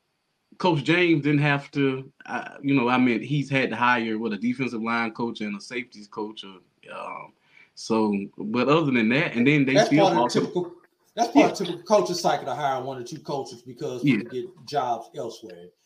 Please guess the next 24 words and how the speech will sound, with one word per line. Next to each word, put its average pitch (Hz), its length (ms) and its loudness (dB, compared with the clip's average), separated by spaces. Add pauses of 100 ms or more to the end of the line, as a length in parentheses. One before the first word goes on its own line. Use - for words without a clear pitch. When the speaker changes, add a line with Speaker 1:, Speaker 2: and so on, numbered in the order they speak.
(100)
Speaker 1:
Yeah. 104 120 -6
Speaker 2:
You - 120 -14
know, - 100 -4
Speaker 1:
And 220 80 6
then 302 80 6
Speaker 2:
not 277 80 6
Speaker 1:
they 226 60 4
hired 156 360 4
Speaker 2:
hiring 160 60 2
an 151 80 4
Speaker 1:
Felipe 185 180 2
Speaker 2:
entire 131 220 2
Speaker 1:
Bates. 185 140 2
Speaker 2:
staff. - 300 -4 (540)
Speaker 1:
Yeah, 98 280 -2
they 143 220 0
hired 135 400 2
guys 127 320 0
that 123 120 -4
were 117 120 -2
already, 123 480 2
you 135 160 -2
know, 127 160 0
like 110 260 -6